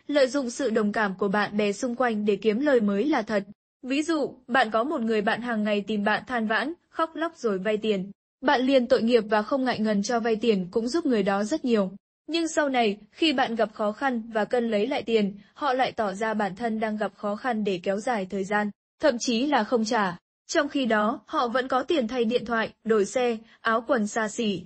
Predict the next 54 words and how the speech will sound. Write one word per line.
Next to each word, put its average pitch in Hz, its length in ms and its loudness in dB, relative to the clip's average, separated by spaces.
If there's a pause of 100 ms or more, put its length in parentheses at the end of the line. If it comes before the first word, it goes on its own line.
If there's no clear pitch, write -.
(320)
Nếu 254 220 4
bạn 269 220 0
thúc 302 160 -2
ép, 330 200 0 (260)
họ 185 180 -2
sẽ 254 200 0
bịa 262 180 2
đặt, 202 200 2 (100)
nói 214 220 0
xấu 220 200 0
bạn 226 260 0
với 214 140 0
mọi 277 200 -2
người 202 200 2
xung 226 240 -6
quanh. 220 280 0 (380)
Loại 302 200 2
người 262 220 2
này 240 200 0
ích 330 180 -2
kỷ, 202 300 0 (120)
luôn 320 220 0
lợi 294 200 4
dụng 214 220 0
bạn, 220 180 2 (220)
muốn 262 200 2
nhờ 311 160 2
người 226 220 2
ấy 220 180 2
giúp 339 220 -2
đỡ 269 180 -2
còn 233 260 -2
khó 214 140 0
hơn 247 280 0
lên 226 180 0
trời. 202 320 0 (320)
Những 302 200 0
người 302 160 4
bạn 208 200 2
ích 330 200 -2
kỷ, 233 280 2 (300)
không 285 260 2
biết 381 160 2
vị 269 180 -2
tha 247 260 0
thì 220 200 -2
rất 262 200 -2
khó 233 260 0
để 269 160 2
quan 233 220 -2
tâm 220 200 2
đến 202 220 2
người 220 140 2
khác, 320 260 0